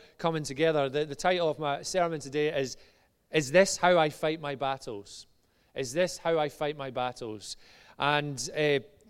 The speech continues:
I feel it is a, a word in season for us as a church. When, when I think about battles, I, I'm imme-, immediately drawn to the movie three hundred. Uh, now, this s-, just happened to be,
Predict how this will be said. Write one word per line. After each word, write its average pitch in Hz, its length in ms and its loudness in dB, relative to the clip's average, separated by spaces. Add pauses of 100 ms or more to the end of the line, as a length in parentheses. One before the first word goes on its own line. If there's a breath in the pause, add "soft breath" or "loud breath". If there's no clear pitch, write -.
(260)
I 139 60 -4
feel 202 200 2
it 175 140 2
is 220 160 4
a, 156 180 4
a 151 80 4
word 170 220 4
in 156 100 -2
season 180 380 -4
for 139 160 -2
us 143 160 -4
as 127 80 -8
a 127 80 -8
church. - 500 -6 (400 soft breath)
When, 180 220 0 (100)
when 185 160 0
I 220 240 8
think 233 320 4
about 196 300 6
battles, 165 680 4 (280 soft breath)
I, 160 460 6 (420)
I'm 160 120 0
imme-, 185 340 0
immediately 196 560 2
drawn 175 420 4
to 160 160 -4
the 156 60 -2
movie 175 340 4
three 170 280 -2
hundred. 214 540 6 (840 soft breath)
Uh, 143 400 2 (240)
now, 156 180 6
this 196 260 4
s-, - 220 -8
just 202 300 4
happened 185 400 4
to 165 80 0
be, 156 440 2